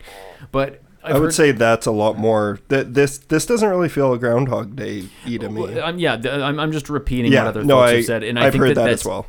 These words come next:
Speaker 1: it's unnecessarily reductive, especially since the, the point to what th-,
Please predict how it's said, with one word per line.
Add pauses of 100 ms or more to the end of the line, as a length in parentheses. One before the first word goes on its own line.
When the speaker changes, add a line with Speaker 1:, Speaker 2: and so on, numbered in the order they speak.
Speaker 1:
it's
unnecessarily
reductive,
especially
since (260)
the, (100)
the
point
to (360)
what
th-,